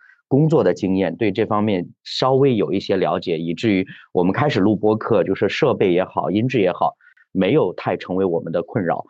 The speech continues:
那么，呃，基于刚刚这个问题，我稍微再拓展一点点，就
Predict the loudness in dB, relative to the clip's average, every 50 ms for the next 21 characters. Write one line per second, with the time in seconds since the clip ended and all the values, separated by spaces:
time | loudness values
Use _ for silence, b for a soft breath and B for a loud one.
0 | b b b b b -2 0 2 2 0 -2 -4 b b b b b 0 0 0
1 | 0 -2 -4 -6 -4 -2 0 2 2 2 2 2 0 0 0 0 2 2 2 2
2 | 2 2 0 -2 -4 -2 -2 0 2 0 0 0 0 0 2 2 2 2 2 0
3 | -2 -2 -2 -2 0 0 0 -2 -2 -2 -2 -2 -2 -2 -4 -4 -6